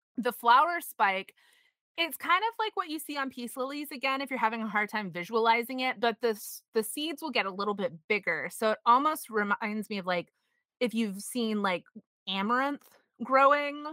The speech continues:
like, fresh amaranth, the way it kind of, like, grows up and then they'll droop over a little bit. So it, they're not like flowers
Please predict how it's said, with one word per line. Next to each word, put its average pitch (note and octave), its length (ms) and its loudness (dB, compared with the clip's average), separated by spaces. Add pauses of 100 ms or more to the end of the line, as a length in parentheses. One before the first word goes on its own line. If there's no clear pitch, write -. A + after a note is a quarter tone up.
(180)
like, G3 220 0
fresh G3+ 440 0
amaranth, F#3+ 480 -4 (100)
the G3+ 60 -4
way G3 160 2
it - 80 -10
kind G#3 160 2
of, F3+ 80 -4
like, F3+ 160 -4
grows F#3 320 0
up F3+ 200 4
and F#3 100 -6
then F3 140 -4
they'll A#3 160 2
droop F#3+ 300 -6
over D#3+ 280 0
a G3 80 2
little A3+ 280 -2
bit. B3 360 0 (600)
So G#3+ 420 6
it, B3+ 160 2 (460)
they're B3+ 160 8
not B3+ 280 8
like A#3+ 180 -4
flowers G#3 1000 0